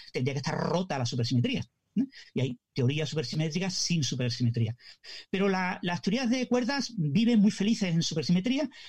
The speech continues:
pero hoy en día la supersimetría es una cosa que podemos ver independiente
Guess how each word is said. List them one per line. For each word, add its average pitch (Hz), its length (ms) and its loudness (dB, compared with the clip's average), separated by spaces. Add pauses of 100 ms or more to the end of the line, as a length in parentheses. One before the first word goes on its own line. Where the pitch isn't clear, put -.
pero 180 280 -2
hoy 196 160 2
en 202 100 4
día 214 180 2
la 214 80 -2
supersimetría 160 520 -2
es 175 60 4
una 185 100 2
cosa 185 180 -4
que 170 80 -6
podemos 151 220 -2
ver 160 100 0
independiente 123 640 0